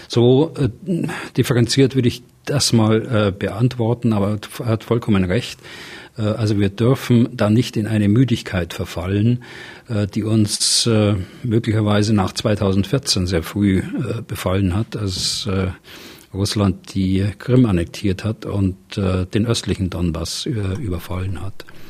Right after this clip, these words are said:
Auf der anderen Seite, äh, spielt die Zeit für die Ukraine eine Rolle,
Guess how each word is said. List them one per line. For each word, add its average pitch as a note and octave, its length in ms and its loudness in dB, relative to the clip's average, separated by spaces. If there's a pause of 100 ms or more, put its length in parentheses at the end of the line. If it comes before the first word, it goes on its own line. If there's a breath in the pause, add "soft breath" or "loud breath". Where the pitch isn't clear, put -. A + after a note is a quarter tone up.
(460 loud breath)
Auf - 140 -6
der A2 80 0
anderen C3+ 180 6
Seite, A#2+ 320 4
äh, B2+ 560 0 (460)
spielt B2 480 0
die G#2 80 0
Zeit A2 480 0
für A2+ 340 2
die A#2+ 160 -4
Ukraine A2 640 2 (640 loud breath)
eine G2+ 300 0
Rolle, F#2+ 460 0